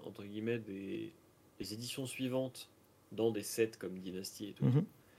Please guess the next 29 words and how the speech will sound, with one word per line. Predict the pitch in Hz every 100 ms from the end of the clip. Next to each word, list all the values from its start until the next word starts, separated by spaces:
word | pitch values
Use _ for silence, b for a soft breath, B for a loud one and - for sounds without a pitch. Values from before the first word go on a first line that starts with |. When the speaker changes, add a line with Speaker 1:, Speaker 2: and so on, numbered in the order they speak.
| b b b b - - - - - -
Speaker 1:
ça | - 135
se | 127
trouve, | - 185
on | 139
va | 123 139
avoir | 131 127
un | 113
Vincent | 101 101 - 139 190 - -
qui, | - 135
euh, | 135 113
va | 104 107
solliciter | - 135 123 - 104 127 151
l'importance | 120 113 110 113 127 135 135 98
des | 92
cartes | 113 110 -
dans | 104
ta | 101 104
zone | 113 107
de |
pitch. | - - - - - - - - -
Speaker 2:
Mm. | 135 -
Speaker 1:
Et | 110
qui |
aura | 127
probablement | 123 151 160 156
un | 127
effet | 117 113
super | - 156 160
puissant, | - 117 - 113